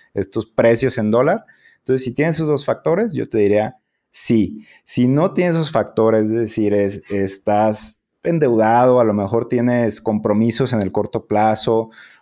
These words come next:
o tus finanzas no se encuentran, pues, como tú quisieras y sientes que tienes que, pues, hacer uso de tu, de tu dinero en el corto plazo, yo te diría no, porque no sabemos hasta cuándo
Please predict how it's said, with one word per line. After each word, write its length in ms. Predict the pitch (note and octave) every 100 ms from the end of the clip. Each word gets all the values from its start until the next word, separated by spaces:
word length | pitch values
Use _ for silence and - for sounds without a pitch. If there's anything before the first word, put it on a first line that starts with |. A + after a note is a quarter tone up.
| _
o 280 | - A2+ A2+
tus 180 | B2+
finanzas 520 | C3+ D#3 D#3+ F3 F3 F3
no 100 | E3+
se 80 | F3
encuentran, 800 | E3 D#3 D3+ D#3+ D#3+ D3 C#3 - _ _
pues, 220 | E3 D3
como 320 | - B2+ A#2
tú 140 | A#2+ C#3
quisieras 680 | D#3 D#3+ D#3 C#3 B2+ B2+
y 80 | B2
sientes 380 | G2 A#2 A2 B2+
que 80 | A#2+
tienes 280 | - A2 -
que, 420 | - G#2+ G2+ - _ _ _ _ - - _
pues, 180 | D3+ B2+
hacer 240 | A2+ B2
uso 240 | B2+ B2+ C3
de 100 | A2+
tu, 320 | G#2+ G2 -
de 120 | G#2
tu 140 | G2+ G2
dinero 300 | G2 G#2 A#2
en 80 |
el 100 | A#2
corto 300 | G#2+ A2 B2
plazo, 280 | - A#2+ C3
yo 100 | A2+
te 100 | -
diría 240 | G#2 F#2+ F#2
no, 460 | G#2 C3+ G3+ -
porque 640 | - G#2+ - A2 G2 F#2+ F2+
no 200 | A#2 C3+
sabemos 420 | D#3+ C#3+ C#3+ D3
hasta 240 | C3 -
cuándo 680 | G2 A#2+ C3 C#3 C3 A#2 D3+